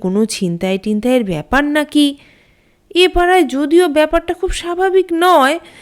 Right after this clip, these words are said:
উম, তবুও কত কি ঘটতে পারে। তাড়াতাড়ি মাঠের মধ্যে বকুলতলার দিকে ছুটে গেলাম।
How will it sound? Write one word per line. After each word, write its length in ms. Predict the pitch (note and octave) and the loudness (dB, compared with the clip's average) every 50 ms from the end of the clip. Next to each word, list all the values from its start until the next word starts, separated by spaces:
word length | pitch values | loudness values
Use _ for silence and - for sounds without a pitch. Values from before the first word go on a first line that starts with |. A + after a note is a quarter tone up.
| - - - _ _ - | -20 -20 -20 _ _ -12
উম, 140 | E4 F4 E4+ - | -12 -10 -6 2
তবুও 520 | - G4 F#4+ E4+ C4+ C4+ C4 A#3 G#3 G#3 G#3+ | 4 4 4 4 4 4 6 6 8 6 6
কত 360 | - D#4 D#4 D4 D4+ D4 E4+ | 4 2 0 0 0 0 -2
কি 260 | E4 - - D#4 D#4 | -2 0 2 0 0
ঘটতে 400 | B3 B3+ C4+ C4+ C#4 - - C#4 | 2 0 -2 -4 -4 -2 -2 -2
পারে। 380 | - - B3+ B3 A#3 A#3+ A#3+ B3 - _ _ _ _ _ - - - _ _ _ _ _ _ _ _ _ _ _ | 0 2 2 2 4 2 0 -2 -8 _ _ _ _ _ -20 -20 -20 _ _ _ _ _ _ _ _ _ _ _
তাড়াতাড়ি 600 | - E3 D#3+ E3+ E3+ E3+ - E3+ E3+ A3 E4+ A4 | -10 -8 -6 -6 -8 -6 -2 -2 0 2 2 2
মাঠের 440 | G#4 C4 D3 D3 - - F3+ E3+ F3 | 2 0 -4 -6 -10 -8 -6 -6 -4
মধ্যে 380 | F3+ F3 E3+ E3+ E3+ - E4 | -4 -6 -6 -6 -2 0 0
বকুলতলার 720 | F4 C4 G3+ F3 - - E3+ D#3 - E3 D#3+ D#3+ D#3 D#3 E3+ | 2 2 0 -2 -2 -4 -4 -2 -2 -2 -2 -2 -4 -6 -4
দিকে 220 | F3 F3+ G3 G#3+ | -8 -4 -2 -2
ছুটে 540 | G#3 - - - - G#3 G#3+ G#3 G#3+ F#3+ E3 | -4 -4 -8 -6 -2 -2 -2 0 0 0 0
গেলাম। 420 | D#3 D3 C#3+ D3 C#3 D3 E3+ - | 0 -2 -4 -4 -6 -8 -10 -14